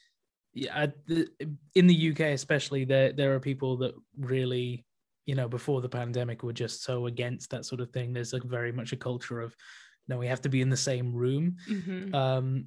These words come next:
Speaker 1: I guess people like us who are already working online, you know, it's kind of like, "Oh, cool, everyone's catching up now to, uh, this sort of remote working." I mean, I'll, all my collaborations are done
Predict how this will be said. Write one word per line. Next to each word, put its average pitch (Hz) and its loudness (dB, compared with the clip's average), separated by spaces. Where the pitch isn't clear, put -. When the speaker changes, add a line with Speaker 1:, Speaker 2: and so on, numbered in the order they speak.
Speaker 1:
I 139 4
guess 143 6
people 160 6
like 135 6
us 147 6
who 135 2
are 143 2
already 139 6
working 127 2
online, 120 -2
you 131 0
know, 120 2
it's 120 -4
kind 120 -2
of 113 -6
like, 117 -4
"Oh, 170 6
cool, 147 6
everyone's 135 2
catching 135 -6
up 123 -6
now 120 -6
to, 113 -4
uh, 113 -4
this 113 -6
sort 117 -4
of 113 -6
remote 113 -4
working." 113 -6
I 117 -8
mean, 123 -4
I'll, 131 -2
all 151 4
my 139 2
collaborations 127 0
are 120 -2
done 120 -2